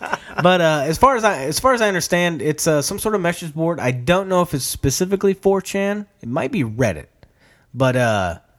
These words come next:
basically some person that had worked for the government in some form or capacity or whatever is basically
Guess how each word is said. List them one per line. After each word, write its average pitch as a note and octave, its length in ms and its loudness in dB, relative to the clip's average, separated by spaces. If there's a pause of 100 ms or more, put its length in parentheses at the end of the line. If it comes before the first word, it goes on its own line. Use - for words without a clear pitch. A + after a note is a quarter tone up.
(440)
basically F#3 280 0
some F3 200 0
person D#3+ 260 -2
that C3 80 0
had G#2+ 100 -2
worked A#2+ 420 -2
for C3+ 400 -2
the B2 220 -2
government C#3 580 -2
in C3+ 120 -8
some C#3 460 -4 (160)
form C#3 360 -4
or C#3 100 -6
capacity C#3+ 680 -2
or C#3+ 100 2
whatever C#3+ 340 0
is A#2+ 140 -2
basically B2 720 0